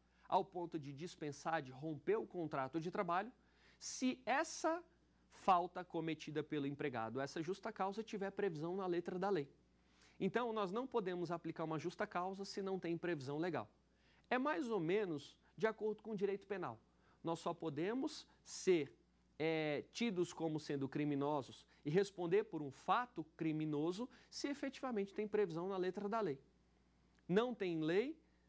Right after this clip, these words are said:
não tem crime. Tem crime? Então vamos ver se tem previsão legal. Se existe uma previsão legal, você provavelmente vai responder. Aqui é praticamente a mesma coisa, só que nós estamos dentro da seara trabalhista.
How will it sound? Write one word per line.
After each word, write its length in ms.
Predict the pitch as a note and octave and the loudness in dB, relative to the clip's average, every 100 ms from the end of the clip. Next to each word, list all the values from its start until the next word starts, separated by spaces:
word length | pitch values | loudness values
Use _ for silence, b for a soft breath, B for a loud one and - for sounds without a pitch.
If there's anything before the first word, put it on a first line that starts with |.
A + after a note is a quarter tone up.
| b b _ _ _ _ _ _ _ _ _ _ - | b b _ _ _ _ _ _ _ _ _ _ 0
não 200 | F#3+ F#3+ | 2 2
tem 160 | F3+ A#3 | 0 -2
crime. 380 | - C3 A2 A2+ _ _ _ _ _ | -2 -4 -6 -12 _ _ _ _ _
Tem 200 | - G3+ | 4 4
crime? 340 | - B3 A#3 D#3 | 4 -2 0 -2
Então 220 | D3+ E3 | -2 -2
vamos 200 | F3 E3+ | -2 0
ver 120 | E3 | -2
se 60 | - | -2
tem 100 | F3+ | -4
previsão 380 | E3+ E3+ C#3 D#3 | 0 -2 0 -2
legal. 360 | G#3 D3 F#2 - b b | 0 -2 -4 -10 b b
Se 280 | - - | -4 2
existe 520 | C#4+ C#4 D3 E3 D#3 E3 | 2 2 2 0 0 0
uma 140 | D#3+ | -2
previsão 340 | D#3 E3 C#3+ | 0 0 2
legal, 300 | G3+ A#3+ A3+ | 2 2 0
você 300 | B3 C#4 C#4 | -2 -4 -4
provavelmente 520 | A#3 A3 F3 E3+ G3 F#3+ | -2 -2 0 0 -2 -2
vai 120 | G3 | -2
responder. 500 | G3+ - G#3+ B2+ - | -2 0 0 0 -4
Aqui 280 | - G#3 B3+ | -4 -4 -4
é 80 | B3 | -6
praticamente 840 | - B3+ E4+ - D#4+ C4 G#3+ - | -2 -2 -2 -4 0 2 2 0
a 40 | |
mesma 320 | A3 A3 G#3 C4 | 0 0 -2 2
coisa, 340 | G3 G#3 A3 - B B | 4 4 0 -14 B B
só 220 | - F#3 | -4 -2
que 100 | F3+ | 0
nós 160 | F#3 F3+ | -2 -2
estamos 400 | F3 - E3 E3 | -4 -4 -2 0
dentro 300 | D3+ G3 G#3 | 0 0 -2
da 160 | F#3+ G3 | -2 -2
seara 400 | - E3+ D#3+ E3+ | -4 -4 -2 -2
trabalhista. 580 | - E3+ E3 - - | -4 -4 -4 -6 -12